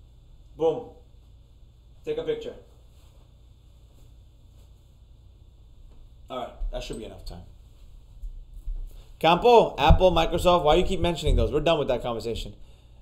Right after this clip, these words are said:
Uh, Sohail, do you, do you have extended hour tr-,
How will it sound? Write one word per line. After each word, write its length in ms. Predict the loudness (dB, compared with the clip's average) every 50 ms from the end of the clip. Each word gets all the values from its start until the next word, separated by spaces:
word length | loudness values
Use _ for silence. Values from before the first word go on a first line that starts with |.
| -16 -4 0
Uh, 240 | 2 2 4 4
Sohail, 340 | 2 2 6 8 10 10 8
do 100 | 8 4
you, 220 | 2 0 0 -2 -6 -16 -6 -2
do 200 | -2 -2 -2 2
you 100 | 6 6
have 140 | 6 6 4
extended 400 | 0 -2 2 2 2 2 2 4
hour 240 | 6 6 6 4
tr-, 180 | 2 -2 -14 -16